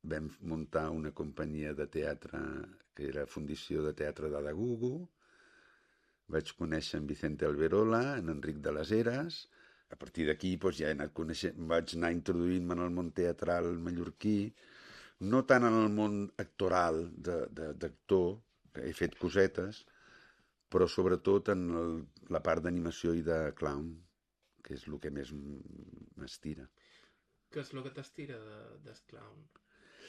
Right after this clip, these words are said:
Speaker 1: Jo crec que és el, el, les ganes de divertir els altres, de fer riure en els altres. Ja de nin, ja tenia una mica aquest, aquest impuls.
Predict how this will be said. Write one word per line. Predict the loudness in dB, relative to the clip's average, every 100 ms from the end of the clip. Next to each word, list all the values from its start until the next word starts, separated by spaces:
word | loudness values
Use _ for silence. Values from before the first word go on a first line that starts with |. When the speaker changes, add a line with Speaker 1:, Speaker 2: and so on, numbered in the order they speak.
| -20 -20 -20 _
Speaker 1:
Jo | 4 6 6 2 _
crec | 2 2 4
que | 2
és | 4 4
el, | 4 4 2 0
el, | -2 0 -2 -4 -8 _ _ _ _ -8
les | -6 -2
ganes | 0 2 2 -2 -8 -12 -18 _
de | -4 -2
divertir | 0 0 -2 0 2 2
els | 0
altres, | -4 -6 -8 -10
de | -8 -8
fer | -6 -4
riure | -2 -2 -2
en | -4
els | -6
altres. | -8 -10 -12 -16 -16 -18 -20 _ _ _ _ _ _ _ _ _ _ _ _ _ _ 0
Ja | 4 6
de | 6
nin, | 4 0 -4 -12 _ _ _ _ _ _ _ _ _ _ _ _ _ _ _
ja | 2 2
tenia | 2 0 -2 -2
una | -2
mica | -4 -6 -6 -10 -10 -10
aquest, | -4 -4 -4 _ -20
aquest | -16 -6 -6 -6 _ _ _ _ -12
impuls. | -8 -6 -6 -8